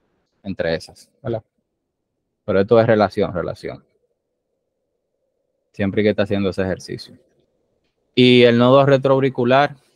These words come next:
que es enfermedades virales, que también causa conjuntivitis. Bueno, ese quizá ustedes no se van a acordar, pero es la misma, el sarampión, que causa cough,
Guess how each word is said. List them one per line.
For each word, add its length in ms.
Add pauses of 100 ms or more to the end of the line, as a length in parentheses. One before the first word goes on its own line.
(160)
que 100
es 40
enfermedades 560
virales, 460 (760)
que 140
también 340
causa 640 (4000)
conjuntivitis. 840 (440)
Bueno, 280
ese 180
quizá 240
ustedes 160
no 80
se 80
van 140
a 40
acordar, 380
pero 180
es 60
la 100
misma, 760 (640)
el 320
sarampión, 680 (1200)
que 100
causa 380
cough, 320